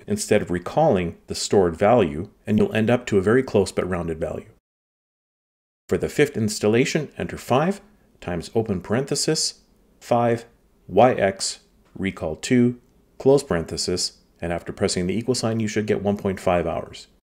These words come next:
Notice that a sixty percent learning curve significantly reduces the installation times.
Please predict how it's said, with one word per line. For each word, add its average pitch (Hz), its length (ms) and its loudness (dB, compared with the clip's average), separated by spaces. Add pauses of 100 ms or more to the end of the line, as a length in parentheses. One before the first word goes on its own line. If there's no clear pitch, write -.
(320)
Notice 120 440 2
that 82 160 -4
a 73 80 -8
sixty - 440 -4
percent - 360 0
learning 151 240 -2
curve 87 320 -4
significantly 120 800 -2
reduces 104 520 0
the 92 140 -2
installation 87 560 -4
times. - 380 -14